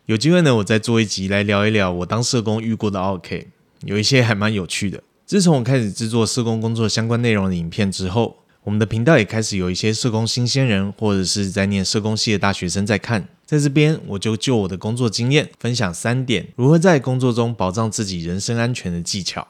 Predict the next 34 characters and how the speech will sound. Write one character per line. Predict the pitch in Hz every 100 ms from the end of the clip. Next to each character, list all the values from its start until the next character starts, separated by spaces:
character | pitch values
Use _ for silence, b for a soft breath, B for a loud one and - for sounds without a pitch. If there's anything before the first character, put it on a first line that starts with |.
| _
首 | -
先 | 107 170
是 | 185
第 | 156
一 | 147
点， | 123 85 -
我 | 95
们 | 98
要 | 92
确 | - 139
保 | 85 80
逃 | - 95
生 | 113 113
路 | 110
线， | 95 113 92 -
这 | 185
几 | 165 180
乎 | 180
已 | 139
经 | 98 107
是 | 127
内 | 120 135
化 | 104 117
到 | 101 104
我 | 92 92
每 | 92
一 | 78
次 | 90 -
的 | 123
家 | 92 98
访 | 92 80
当 | 80 87
中 | 90 85
了。 | 82